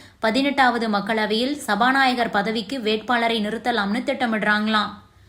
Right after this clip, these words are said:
பதினெட்டாவது மக்களவையின் முதல் கூட்டத்தொடர் ஜூன் இருபத்தி நான்காம் தேதி தொடங்கி ஜூலை மூன்றாம் தேதிக்கு நிறைவடையுது. ஒன்பது நாட்கள் நடைபெறும் இந்த சிறப்பு கூட்டத்தொடர்ல,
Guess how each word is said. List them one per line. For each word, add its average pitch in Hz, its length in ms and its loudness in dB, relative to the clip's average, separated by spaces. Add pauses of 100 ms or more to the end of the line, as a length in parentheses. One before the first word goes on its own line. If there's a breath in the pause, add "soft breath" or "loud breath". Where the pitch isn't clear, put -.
(120)
பதினெட்டாவது 254 720 4
மக்களவையின் 226 680 0
முதல் 285 380 2
கூட்டத்தொடர் 226 520 0
ஜூன் 233 260 -2
இருபத்தி 254 400 -2
நான்காம் 226 480 0
தேதி 220 280 -2
தொடங்கி 214 420 0
ஜூலை 226 320 0
மூன்றாம் 226 440 0
தேதிக்கு 208 380 -2
நிறைவடையுது. 208 720 2 (440 loud breath)
ஒன்பது 226 400 0
நாட்கள் 233 420 2
நடைபெறும் 214 480 -2
இந்த 233 300 -2
சிறப்பு 285 560 -2
கூட்டத்தொடர்ல, 226 640 0